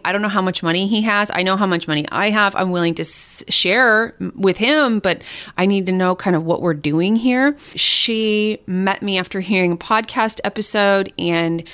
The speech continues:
she was really excited that I didn't have any products to sell or to push on them as a couple. She's been,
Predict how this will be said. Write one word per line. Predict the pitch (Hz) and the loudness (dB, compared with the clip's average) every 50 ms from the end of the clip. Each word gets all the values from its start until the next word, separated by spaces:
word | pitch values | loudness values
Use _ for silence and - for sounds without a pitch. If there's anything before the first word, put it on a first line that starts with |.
| - - _ | -20 -10 _
she | - - - | -2 0 0
was | 202 185 165 170 | 0 -2 -2 -2
really | 175 185 180 196 202 | -4 -2 0 2 0
excited | 196 190 - - - 170 - 170 175 185 202 214 240 240 226 - | 0 -2 -4 -6 -4 -4 -2 -2 0 0 0 0 0 -2 -4 -2
that | - 156 156 160 160 160 - - | -2 0 2 2 0 0 -2 -2
I | 170 175 | -4 -2
didn't | 175 180 180 | 0 0 0
have | 180 175 175 | 0 2 2
any | 170 165 | 0 0
products | 160 - - 165 156 165 180 175 - - | -2 -2 -2 0 0 0 -2 -4 -4 -6
to | 190 | -6
sell | 180 - - 190 175 175 180 185 190 | -6 -4 -2 0 2 2 4 4 2
or | 185 - 165 | 2 0 -2
to | 160 - 165 | -2 -4 -10
push | - - - 190 202 202 - | -4 -2 0 0 2 0 0
on | 202 185 190 | 0 0 0
them | 185 180 180 196 185 | 2 0 0 0 -2
as | 170 - | -2 -4
a | 160 | -6
couple. | - - 165 170 - 190 196 202 | -2 -2 -2 -2 0 -2 -2 0
She's | 196 - - 180 175 170 170 | 0 -2 0 0 -2 -2 -2
been, | - 175 170 170 170 | -4 -6 -6 -6 -6